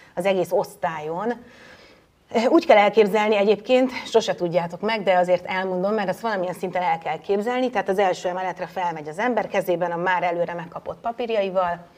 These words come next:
van egy úgymond recepció, odaadod, ö, ott láttam hozzák, hogy te megérkeztél, és akkor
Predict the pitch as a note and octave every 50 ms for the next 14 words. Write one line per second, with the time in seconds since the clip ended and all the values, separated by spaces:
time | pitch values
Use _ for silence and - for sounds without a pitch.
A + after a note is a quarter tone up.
0 | - _ - - - _ _ _ - - F#3 D#3+ G#3 G3+ F#3 F3 F3 F3 D#3+ E3+
1 | E3+ - - G3+ E3 E3+ E3 D#3 F3 G#3 A3 A3 - A3 G3 - - - - G3
2 | F#3 F3 E3+ E3+ E3 D#3 - - G3 F3+ F#3+ F3 E3+ E3+ E3+ E3+ E3 E3+ E3+ D#3+
3 | E3 E3 E3 E3 E3 D#3+ D#3+ D#3+ - - - - E3+ - _ - - - - -
4 | - - - - - - - G3 G3 E3+ - - - F#3 E3+ E3+ E3 D#3 D#3+ D3+
5 | D3 - E3 D#3+ - - F#3+ F#3+ F#3 F3+ F3 E3+ - - E3 D3+ - - F3 D#3+
6 | D#3+ D#3 - E3 D#3+ - - F3 E3+